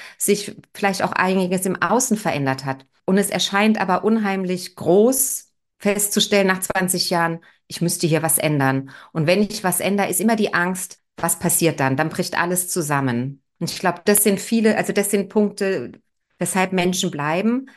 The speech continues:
zumal sie eben sich oft auch gar nicht Gedanken machen, äh, was es denn sonst sein könnte. Wir trauen uns überhaupt gar nicht,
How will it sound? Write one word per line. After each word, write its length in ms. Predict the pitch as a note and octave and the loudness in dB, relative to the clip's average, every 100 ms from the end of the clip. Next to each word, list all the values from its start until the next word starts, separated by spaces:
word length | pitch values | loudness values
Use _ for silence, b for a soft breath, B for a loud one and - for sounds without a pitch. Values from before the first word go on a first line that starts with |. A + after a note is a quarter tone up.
| B B _ | B B _
zumal 400 | - F#3 F3+ G3 | -4 0 2 4
sie 100 | G3+ | 2
eben 220 | G3 G3 | 0 -2
sich 220 | F#3 F3+ | -4 -6
oft 240 | F#3 F3+ - | -6 -2 -2
auch 120 | F3 | 0
gar 140 | F#3 | 0
nicht 260 | F3+ F3+ - | 2 0 -2
Gedanken 480 | F#3+ E3 F#3 - F#3 | -2 0 -2 -4 -4
machen, 440 | F3+ F3 F3+ F3+ | -2 -2 -2 -2
äh, 260 | F3+ - - _ | -2 -6 -10 _
was 180 | D#3+ E3 | -2 -2
es 100 | F3 | 0
denn 180 | F3 D3+ | 0 2
sonst 360 | G3+ C4+ - | 2 2 2
sein 260 | - C#3 C3+ | 2 0 0
könnte. 360 | C#3 C3+ C3+ C#3 | 0 -2 0 0
Wir 140 | D3 | -2
trauen 420 | - D#3 F#3+ A3 | 0 2 6 6
uns 200 | G3+ F#3+ | 4 2
überhaupt 480 | F#3 F3+ F3 F3+ - | -2 0 0 -4 -4
gar 200 | F3 E3 | -2 -2
nicht, 380 | D#3+ D3+ - | -2 -6 -10